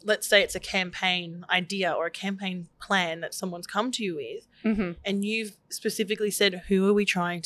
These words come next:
Speaker 1: to reach with
Speaker 2: Yeah.
Speaker 1: this campaign?"
Speaker 2: Yeah.
Speaker 1: So as opposed to asking broader, more general questions,
Speaker 2: Yeah.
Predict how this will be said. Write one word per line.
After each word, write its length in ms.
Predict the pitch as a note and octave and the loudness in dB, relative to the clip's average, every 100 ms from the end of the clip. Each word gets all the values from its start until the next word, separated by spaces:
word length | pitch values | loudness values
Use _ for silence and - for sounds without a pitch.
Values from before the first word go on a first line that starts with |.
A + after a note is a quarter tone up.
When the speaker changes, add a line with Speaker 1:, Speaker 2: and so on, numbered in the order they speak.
| - | -4
Speaker 1:
to 300 | E3+ E3 D#3+ _ _ | -4 -6 -8 _ _
reach 480 | F3 F3 - - - - | -4 -2 -2 -4 -4 -2
with 80 | F#3 | 0
Speaker 2:
Yeah. 80 | E3 | 0
Speaker 1:
this 60 | |
campaign?" 440 | - E3 D#3 C#3+ - | 0 -8 -8 -12 -6
Speaker 2:
Yeah. 200 | F3+ E3+ - _ _ _ _ _ _ | 0 2 0 _ _ _ _ _ _
Speaker 1:
So 360 | - F#3+ F#3 F3+ - _ _ _ _ _ _ _ | 2 4 4 2 -6 _ _ _ _ _ _ _
as 140 | G#3 B3 | 2 4
opposed 580 | A#3 A#3 A#3+ C4 - - | 4 6 6 4 -2 0
to 280 | A#3+ A3+ G#3 | 2 2 4
asking 420 | G3+ G3 A3 G3 | 4 2 -2 -4
broader, 500 | G3 G3+ G3+ G3+ G3 | -2 0 2 4 2
more 180 | F#3+ F3+ | 0 -2
general 380 | - F#3 F#3+ | -2 -2 -4
questions, 760 | F3+ F3+ F3+ - B3+ G4+ A4 - | -8 -6 -2 -2 -2 -2 -4 -4
Speaker 2:
Yeah. 200 | F#3 F3 | 2 2